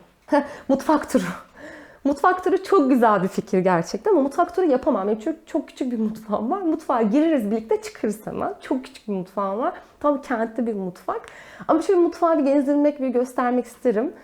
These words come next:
Ya ben giremesem bile en azından kamerayı <laughs> içeriye sokarız. Kompost sistemlerini gösteririz. Açık raf sistemimi gösteririm sizinle. Ee, ve bakliyatları gösteririz. Çok güzel bir fikir bu ama biraz toplamam gerekiyor <laughs> mutfağı öncesinde sizi davet etmeden. <laughs>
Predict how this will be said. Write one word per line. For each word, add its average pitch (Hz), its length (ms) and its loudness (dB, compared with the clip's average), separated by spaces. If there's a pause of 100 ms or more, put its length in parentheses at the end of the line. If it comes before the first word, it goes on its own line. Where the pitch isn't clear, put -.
(140)
Ya 247 120 2
ben 349 180 4
giremesem 330 520 2
bile 339 120 4
en 294 120 2
azından 285 360 0
kamerayı 262 440 0
<laughs> 262 60 -2
içeriye 185 380 -4
sokarız. 240 500 -6 (420)
Kompost 285 360 0
sistemlerini 233 520 -2
gösteririz. 180 580 -4
Açık - 260 -10
raf - 140 -6
sistemimi 180 520 -4
gösteririm 170 420 -6
sizinle. - 440 -8 (300)
Ee, 196 160 -2
ve 226 180 4
bakliyatları 226 580 2
gösteririz. 190 400 -6
Çok 311 160 -4
güzel 220 320 -2
bir - 40 -16
fikir 208 380 -8
bu 359 80 0
ama 330 160 2
biraz 277 240 0 (160)
toplamam 220 560 -4
gerekiyor 190 400 -6 (200)
<laughs> - 180 -20
mutfağı 208 340 -4
öncesinde 185 560 -8
sizi 196 420 -12
davet 190 280 -2
etmeden. 196 420 -10 (200)
<laughs> 277 100 0